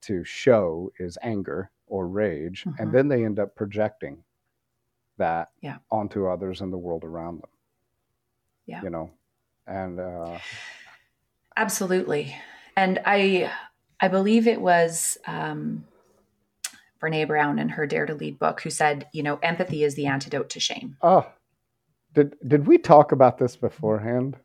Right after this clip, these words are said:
Speaker 1: I, I know we didn't. I know it.
Speaker 2: Right?
Speaker 1: I love, and I'm sorry, I don't mean to, like, just jump
Speaker 2: Yeah.
Speaker 1: in here, but
Speaker 2: No.
Speaker 1: that was an aha moment. I love Brené Brown, by the way.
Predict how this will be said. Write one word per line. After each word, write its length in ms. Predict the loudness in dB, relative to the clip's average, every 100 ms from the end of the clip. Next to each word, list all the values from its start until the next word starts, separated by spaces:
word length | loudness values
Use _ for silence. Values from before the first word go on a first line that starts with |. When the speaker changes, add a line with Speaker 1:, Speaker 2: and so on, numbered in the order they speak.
| _
Speaker 1:
I, 480 | 4 4 8 8 10
I 100 | 10
know 260 | 12 12 12
we 80 | 12
didn't. 500 | 10 8 6 -4 -8 2
I 100 | 6
know 220 | 8 6
it. 100 | 2 -4 _ _
Speaker 2:
Right? 200 | 0 4
Speaker 1:
I 160 | 8 8
love, 800 | 6 -4 -4 2 4 4 2 -6 _ _ 0
and 80 |
I'm 120 | 0 2
sorry, 340 | 2 4 4
I 20 |
don't 120 | 0
mean 100 | -4
to, 80 | -8
like, 200 | -10 -12
just 280 | -12 -16 _
jump 160 | 0 0
Speaker 2:
Yeah. 140 | -2
Speaker 1:
in 80 | -4
here, 160 | -6
but 280 | -4 0 0
Speaker 2:
No. 440 | 2 0 0 -4 -10 _ _ _ _ _ _ _ _ _
Speaker 1:
that 300 | 4 4 4
was 220 | 2 2
an 160 | 0 0
aha 560 | 0 2 2 4 2 2
moment. 420 | 2 0 0 -4
I 100 | -2
love 260 | 2 2 2
Brené 280 | -2 -2 -2
Brown, 320 | -4 -6 -10 _ _ _
by 120 | -6
the 100 | -6
way. 280 | -8 -8 -10